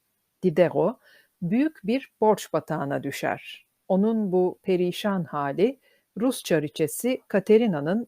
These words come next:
kulağına gider. Çariçe, bu bataklıktan kurtulması için Diderot'a nazik bir teklif sunar.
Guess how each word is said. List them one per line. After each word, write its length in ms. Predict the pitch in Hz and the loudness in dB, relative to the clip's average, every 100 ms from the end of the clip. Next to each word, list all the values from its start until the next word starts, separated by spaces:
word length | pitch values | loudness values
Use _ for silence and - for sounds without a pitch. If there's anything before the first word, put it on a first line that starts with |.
| _ | _
kulağına 440 | - 202 180 165 139 | 0 4 4 2 -4
gider. 520 | 135 131 123 - - _ _ _ _ - | -6 -8 -10 -14 -20 _ _ _ _ -6
Çariçe, 540 | 185 151 139 185 226 _ _ _ - | 0 0 0 0 0 _ _ _ -2
bu 100 | 190 | 4
bataklıktan 680 | 220 190 165 180 - 160 151 | 4 4 2 0 -2 -4 -4
kurtulması 680 | - 190 202 180 170 - 185 | -2 -2 0 -2 -2 -2 -4
için 440 | 143 - 233 247 _ _ _ - | -4 -4 -4 -4 _ _ _ -2
Diderot'a 760 | 180 240 254 170 151 180 247 285 | 4 4 4 2 4 2 0 -6
nazik 540 | 185 196 196 196 277 208 | -4 -2 -2 -4 -6 -4
bir 140 | 226 | -6
teklif 440 | - 180 - 143 | -4 -6 -4 -10
sunar. 560 | - 160 135 139 - | -8 -8 -8 -10 -16